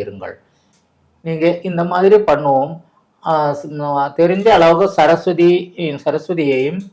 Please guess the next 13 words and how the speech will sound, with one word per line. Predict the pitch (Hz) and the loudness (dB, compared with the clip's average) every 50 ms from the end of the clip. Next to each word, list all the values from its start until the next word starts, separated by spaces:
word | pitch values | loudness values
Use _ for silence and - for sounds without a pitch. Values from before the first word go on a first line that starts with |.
| _ _ _ _ _ _ _ _ _ - | _ _ _ _ _ _ _ _ _ -4
ஆ, | 151 143 143 143 139 135 127 - | -2 0 2 2 0 0 0 0
ஹயக்ரீவரையும் | 139 147 165 180 175 190 190 185 165 151 143 139 143 160 170 170 160 - - | 2 2 2 4 4 4 4 4 4 4 4 2 2 0 -2 -4 -8 -12 -16
வணங்கி | - 147 143 131 131 135 139 143 151 147 147 | -10 -6 -2 -2 -2 -2 -2 -4 -8 -12 -14
கும்பிடுங்கள் | - - 170 175 165 156 139 131 131 127 131 131 | -8 -6 -6 -4 -4 -4 -6 -4 -4 -4 -4 -2
புதன்கிழமைகள். | 131 135 131 143 139 135 120 120 110 110 110 110 107 104 104 107 107 - _ _ _ _ _ | -2 -2 -4 -4 -6 -6 -6 -6 -6 -6 -6 -8 -10 -10 -10 -12 -12 -16 _ _ _ _ _
அது | - 139 156 175 - - - - | -6 -4 -2 -2 -2 -4 -8 -12
உங்களுக்கு | 151 147 143 143 139 135 139 - 190 208 262 285 240 - _ _ _ _ _ _ _ _ _ _ _ | -12 -6 -2 0 0 0 0 0 -2 -2 -2 -2 -6 -10 _ _ _ _ _ _ _ _ _ _ _
ப-, | - 151 151 151 - | 0 0 0 0 2
கல்வியிலே | - 156 160 175 185 214 214 220 208 214 196 | 2 2 2 4 4 2 4 4 6 6 6
உள்ள | 151 143 143 156 156 - - | 4 4 2 2 0 0 0
தடங்கல்கள் | 160 156 160 175 185 180 170 170 156 143 127 131 143 147 139 | 2 2 4 4 2 2 2 0 0 0 0 -2 -4 -4 -2
மாறுறதுக்கு | 123 123 127 139 147 143 135 127 135 - _ 180 196 254 - _ _ _ _ _ | -2 0 0 0 0 0 -4 -6 -8 -10 _ -6 -6 -6 -8 _ _ _ _ _
ஒரு | - 135 135 135 143 143 - | -2 0 2 2 0 -2 -6